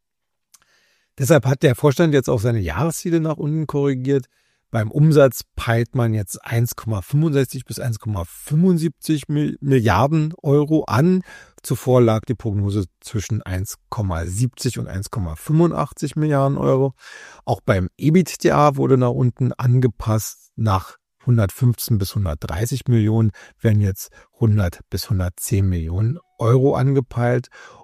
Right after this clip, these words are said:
Und beim ebitda sind's jetzt sechsundvierzig bis sechsundfünfzig Millionen Euro. Hier lag die vorherige Prognose zwischen einundsechzig und sechsundsiebzig Millionen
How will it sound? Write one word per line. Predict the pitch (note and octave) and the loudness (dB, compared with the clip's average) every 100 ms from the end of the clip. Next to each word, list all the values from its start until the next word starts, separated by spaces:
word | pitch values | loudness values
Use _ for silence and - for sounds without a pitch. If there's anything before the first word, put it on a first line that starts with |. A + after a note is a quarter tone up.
| _ - | _ 2
Und | C3+ C#3 - - _ _ _ | 6 6 2 -10 _ _ _
beim | B2 A2 A2 - | 2 4 2 0
ebitda | - A2 A2+ G2+ - - A2+ B2+ A#2+ _ _ _ _ - | -4 -2 -2 -4 -8 0 2 2 0 _ _ _ _ -6
sind's | A2+ A#2 G2+ - | 0 2 2 0
jetzt | G#2 - - _ | -2 -2 -14 _
sechsundvierzig | - F#2+ F#2+ - G#2+ - F#2+ - - | -8 -4 -2 -2 -6 -6 -6 -6 -10
bis | - A#2+ | -10 -6
sechsundfünfzig | G#2 G#2 - A#2+ B2 G#2 G#2 A2 | -4 -2 0 4 4 4 0 2
Millionen | A2 G2+ F#2+ G2+ | 4 4 4 2
Euro. | G#2+ G2 F#2+ | 2 2 2
Hier | - G#2+ F2 - _ - | 2 0 0 -2 _ -4
lag | - D#2 - - | -2 0 -4 -4
die | G#2 A#2+ | -4 -4
vorherige | - - - F#2 B2 G#2 A2 G#2+ | -12 -6 -2 0 -2 -2 -4 -4
Prognose | - B2 G2+ F2 F2 G2+ F#2 | -4 -2 0 0 -2 -4 -6
zwischen | - F2 - G2+ | -6 -6 -6 -6
einundsechzig | - F#2+ F#2+ F#2+ F2 E2 - - - - | -2 0 2 0 -2 -8 -8 -6 -6 -6
und | G2 G#2 C3 | -6 -4 -4
sechsundsiebzig | G#2+ F#2+ F#2+ A2 - F#2+ F2 - F2+ _ - F#2 - _ _ _ _ | -6 -4 -4 -6 -6 -6 -8 -10 -14 _ -18 -18 -18 _ _ _ _
Millionen | C3 A#2+ F#2+ E2+ G#2 | -4 -2 -2 -4 -4